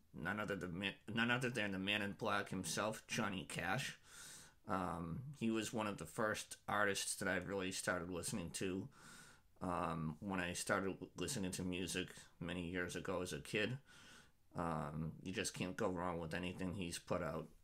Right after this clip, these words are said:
Um, number four is Tom Petty. Um, I have a lot of good memories, um, when it comes to Tom Petty. I've, uh, I remember when I was a teenager,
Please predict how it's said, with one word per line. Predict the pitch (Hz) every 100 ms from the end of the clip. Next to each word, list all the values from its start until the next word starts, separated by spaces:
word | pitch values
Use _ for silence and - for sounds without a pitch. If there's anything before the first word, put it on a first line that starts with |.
| - -
Um, | 95 87 82 85 80 80 - - - - - - - - - -
number | 113 110 101 98
four | - 117 113 127 127
is | 104 98 98 143 - - -
Tom | - 104 95 92
Petty. | 101 110 127 - - - - - - -
Um, | 95 90 85 85 85 98 - - -
I | 92
have | 95
a |
lot | 98 101 98
of | 90 - -
good | 110 95
memories, | 98 98 98 98 95 98 - - -
um, | 90 90 82 80 80 117 - - - - - - - - - 311
when | 113 95
it | 80
comes | - 101
to | -
Tom | 92 - 95 80
Petty. | - 101 98 92
I've, | 92 - - - -
uh, | - 82 80 82 92
I | 87
remember | 95 95 95 92 92 90 113 - -
when | 95 95
I | 90
was | 85
a | 78
teenager, | - 113 104 95 92 95 95